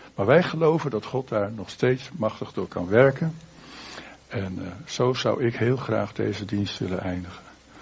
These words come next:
Laat dit een dienst zijn van wonderen. Amen.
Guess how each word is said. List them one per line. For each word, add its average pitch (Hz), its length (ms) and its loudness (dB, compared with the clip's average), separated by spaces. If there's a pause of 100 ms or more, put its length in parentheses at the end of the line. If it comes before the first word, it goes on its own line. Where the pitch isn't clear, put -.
(300)
Laat 147 300 6
dit 147 180 -4
een 117 120 -2
dienst 139 360 0
zijn 117 320 0
van 104 260 -2
wonderen. 82 480 -2 (420)
Amen. 110 460 -2